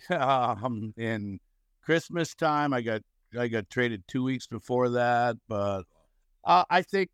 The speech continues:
once, you know, I got to Detroit too, um,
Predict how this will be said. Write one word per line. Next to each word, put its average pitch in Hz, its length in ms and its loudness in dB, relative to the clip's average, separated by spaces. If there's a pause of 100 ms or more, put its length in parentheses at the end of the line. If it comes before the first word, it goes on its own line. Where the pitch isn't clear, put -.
once, 170 320 -2 (360)
you 156 120 -4
know, 139 260 0
I 135 140 0
got 135 380 0
to 131 180 -4 (680)
Detroit 131 440 2
too, 120 640 -2
um, 110 640 0